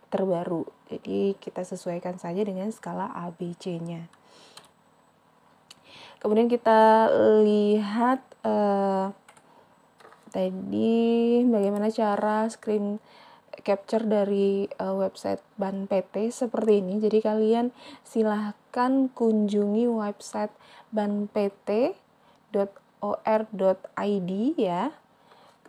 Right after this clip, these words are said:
Eh, selanjutnya, kalian,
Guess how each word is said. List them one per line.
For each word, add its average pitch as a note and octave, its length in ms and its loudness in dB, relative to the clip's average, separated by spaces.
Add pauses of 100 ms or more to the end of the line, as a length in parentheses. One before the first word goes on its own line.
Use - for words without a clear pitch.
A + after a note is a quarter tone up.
Eh, G3 560 -2
selanjutnya, G#3 880 -2 (1120)
kalian, B3 560 0